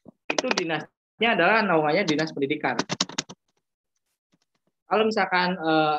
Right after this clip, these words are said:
M A ataupun M T S, ya, eh, M A ataupun M-, M T S atau berbasis madrasah, itu bukan Dinas Pendidikan naungannya,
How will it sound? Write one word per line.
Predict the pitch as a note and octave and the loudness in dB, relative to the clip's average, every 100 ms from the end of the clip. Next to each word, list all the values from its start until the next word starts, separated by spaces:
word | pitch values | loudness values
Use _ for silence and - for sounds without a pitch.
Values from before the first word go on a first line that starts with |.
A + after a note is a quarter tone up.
| - | -2
M | F#3+ F#3 | -6 -2
A | C#3+ C3+ | -2 -2
ataupun | D3 D3 C#3+ | -4 -6 -6
M | C3+ C3+ | -6 -6
T | G3 | -4
S, | C3+ C3+ - - - _ - | 0 -2 -2 -10 -20 _ -4
ya, | B2 C3 | 0 0
eh, | B2+ C#3+ C#3+ C#3+ C#3 C#3 C#3 C#3 _ C3+ | 0 0 0 0 0 -2 -4 -12 _ -6
M | D#3+ | -2
A | E3+ E3 | 0 0
ataupun | D3+ D3 C3 | -2 -4 -6
M-, | C#3+ | -6
M | D3+ D#3+ D#3 | -8 -6 -4
T | D3+ | 0
S | F3 C#3+ - | 0 0 -2
atau | C#3 C#3+ | -2 0
berbasis | C3+ C#3 C#3+ E3 | 2 0 0 0
madrasah, | E3+ C#3 D#3+ D#3 C3 B2+ | 0 0 0 -2 -4 -4
itu | C#3+ G#3 | 0 0
bukan | D#3+ D3+ | 0 0
Dinas | D#3+ C#3+ C3 | 0 0 -4
Pendidikan | C#3 C3+ C#3 C#3+ B2+ | -2 -2 0 -2 -4
naungannya, | B2+ B2+ C3 B2 | -4 -6 -4 -6